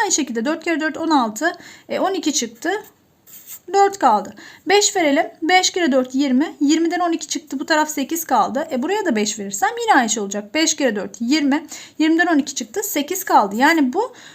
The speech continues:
e, tüm değerler için sağlıyor. Fakat denklem sadece bir sayı için veya,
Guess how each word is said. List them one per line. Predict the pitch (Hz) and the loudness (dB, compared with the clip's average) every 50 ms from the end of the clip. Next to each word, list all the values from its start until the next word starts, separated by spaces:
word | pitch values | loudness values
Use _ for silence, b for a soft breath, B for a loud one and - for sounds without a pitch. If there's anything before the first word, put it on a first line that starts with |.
| B B B - | B B B -2
e, | 254 262 262 262 262 | 0 2 2 2 0
tüm | - 440 508 466 | -2 -4 -2 2
değerler | 440 359 277 254 226 208 | 4 4 4 4 2 0
için | 208 208 - 208 208 | -2 -2 -4 -6 -6
sağlıyor. | - - 349 349 381 381 349 370 370 370 370 - | -2 0 2 2 2 2 2 2 0 0 0 -2
Fakat | 403 403 262 214 214 - | -2 0 0 -2 -2 -2
denklem | 339 359 359 339 - 247 220 233 262 330 339 - | -4 -4 -4 -4 -4 -2 0 0 0 0 -2 -6
sadece | - - 453 466 466 403 320 277 214 240 277 302 392 440 - - _ _ - _ _ _ _ _ _ - | -8 -6 -6 -4 -2 -2 -2 -2 0 2 2 0 0 -2 -4 -14 _ _ -20 _ _ _ _ _ _ -4
bir | 480 480 415 | -2 0 0
sayı | - - 262 190 190 | 0 -2 -4 -4 -4
için | 202 - - 392 440 415 | -6 -6 -8 -6 0 2
veya, | 415 302 233 240 302 381 | 2 2 2 0 -2 -4